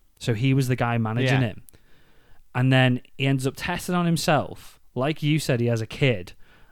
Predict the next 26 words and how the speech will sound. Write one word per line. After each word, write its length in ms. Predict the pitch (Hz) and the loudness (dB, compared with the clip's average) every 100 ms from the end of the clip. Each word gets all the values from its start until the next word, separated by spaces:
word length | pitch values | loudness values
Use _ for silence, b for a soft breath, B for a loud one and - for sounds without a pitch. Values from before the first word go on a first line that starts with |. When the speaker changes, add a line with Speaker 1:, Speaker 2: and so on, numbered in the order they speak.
| b | b
Speaker 1:
and 160 | 123 | 0
then 240 | 123 120 113 | 2 0 -2
passes 420 | - 143 135 147 | -4 -4 -2 -4
down 300 | 135 131 127 | -2 0 0
the 80 | 123 | 0
<laughs> 120 | 113 | 2
doorman's 420 | 127 185 156 156 127 | 6 8 8 8 4
ability 680 | 113 127 127 131 127 104 95 b b b b b | 2 2 2 2 0 -2 -6 b b b b b
to 360 | - 151 151 143 | 0 4 6 6
the 100 | 131 | 4
kid. 460 | - 156 131 101 - | 4 4 4 2 -8
Speaker 2:
<laughs> 720 | - - - - - - - | -16 -20 -20 -20 -20 -20 -20
Speaker 1:
Fucking 320 | - 135 - 113 | -6 -4 -2 -2
hell. 180 | 104 - B B B B - | -4 -6 B B B B 4
Goes 280 | 180 202 190 | 6 8 8
mental, 580 | 170 175 147 107 110 - - - - | 6 4 2 -4 -6 -8 -20 -20 -8
tries 400 | - 185 214 240 | 2 4 4 2
to 100 | 214 | 2
kill 260 | - 190 160 | 6 6 6
the 100 | 160 | 2
kid, 380 | 160 107 113 - - _ _ _ _ - | 0 0 -4 -10 -18 _ _ _ _ -4
ends 280 | 160 196 196 | 0 2 2
up 120 | 208 | 0
killing 320 | - 190 180 | 4 6 8
the 80 | 165 | 6
mum, 520 | 156 151 208 392 - | 6 6 6 4 0